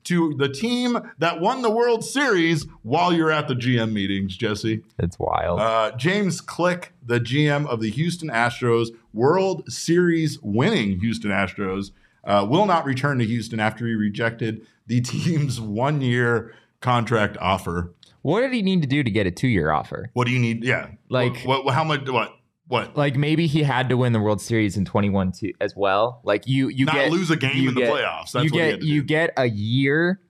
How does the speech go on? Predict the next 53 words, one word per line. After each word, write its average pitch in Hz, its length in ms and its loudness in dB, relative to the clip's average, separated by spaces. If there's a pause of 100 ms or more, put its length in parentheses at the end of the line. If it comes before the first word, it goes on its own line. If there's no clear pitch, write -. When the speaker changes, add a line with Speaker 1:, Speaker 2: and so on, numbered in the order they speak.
(400)
Speaker 2:
in 131 140 2
your 127 120 2
contract 120 600 0
for - 240 0
every 113 340 0
World 104 540 0
Series, 101 460 -4
like, 107 180 0
consecutive 104 680 0
World 107 260 0
Series 107 420 2
win, 120 340 2
Speaker 1:
Sure. 98 140 0
Speaker 2:
and, 98 140 2
and 98 260 4
he 110 120 0
just 101 200 -2
won 101 160 2
Speaker 1:
Sure. 90 80 0
Speaker 2:
it - 40 -4
this 101 160 0
year, 107 180 4
so - 100 -8
Speaker 1:
Just 95 120 2
Speaker 2:
they 98 80 4
Speaker 1:
the 98 60 2
Speaker 2:
just, 90 260 -4
Speaker 1:
one. 104 100 2
Speaker 2:
he 98 60 -2
just 87 160 -14
gets 98 160 -4
a 82 60 -6
one-year 95 300 -4
Speaker 1:
Just 87 80 -4
the 95 80 -6
Speaker 2:
deal. 104 140 4
Speaker 1:
one. 101 160 -4 (180)
Speaker 2:
They 131 100 -2
gave 160 180 0
him 160 120 0
a 123 60 2
one 123 260 0
million 117 300 0
dollar 104 300 0
raise, 90 540 0
so 95 200 0
I 92 140 0
guess, 98 400 0
uh, 90 380 2
I 95 100 0
guess 95 260 0
that, 98 280 0 (100)
that's - 600 -4